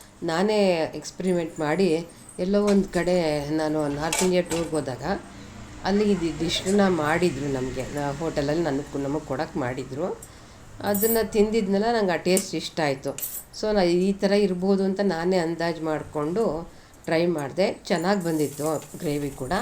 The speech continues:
ಅದಕ್ಕೋಸ್ಕರ ಅಂತಲೇ ನಾನು ಇದನ್ನು ನಿಮಗೆ, ನಿಮ್ಮ ಜೊತೆ ಶೇರ್ ಮಾಡಬೇಕು ಅಂತ ನಾನು ಮಾಡಿದೆ. ಹಾಗೆ ಬಂದಿದೆ, ಅದೇ ಟೆಕ್ಸ್ಚರೇ ಬಂದಿದೆ. ಇದ್ರ ಜೊತೆಗೆ ನಾನು ನೀರು ದೋಸೆ, ನೀರು ದೋಸೆ ಏಕೆಂದರೆ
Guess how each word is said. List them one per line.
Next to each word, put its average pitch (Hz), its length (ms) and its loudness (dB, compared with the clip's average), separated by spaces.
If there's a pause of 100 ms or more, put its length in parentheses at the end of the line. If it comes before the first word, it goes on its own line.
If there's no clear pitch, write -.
(420)
ಅದಕ್ಕೋಸ್ಕರ 165 560 -4
ಅಂತಲೇ 156 380 -2
ನಾನು 143 420 0
ಇದನ್ನು 139 400 -2
ನಿಮಗೆ, 147 480 -2 (380)
ನಿಮ್ಮ 175 180 2
ಜೊತೆ 156 220 -2
ಶೇರ್ 151 280 -2
ಮಾಡಬೇಕು 135 440 -4
ಅಂತ 131 180 -6
ನಾನು 131 280 -4
ಮಾಡಿದೆ. 127 400 -4 (500)
ಹಾಗೆ 233 300 2
ಬಂದಿದೆ, 139 360 -2
ಅದೇ 139 480 0
ಟೆಕ್ಸ್ಚರೇ 165 520 -4
ಬಂದಿದೆ. 139 580 -4 (280)
ಇದ್ರ 202 160 0
ಜೊತೆಗೆ 190 420 -2
ನಾನು 170 220 0
ನೀರು 151 240 4
ದೋಸೆ, 123 280 -2 (400)
ನೀರು 233 260 4
ದೋಸೆ 202 500 4 (260)
ಏಕೆಂದರೆ 165 880 -4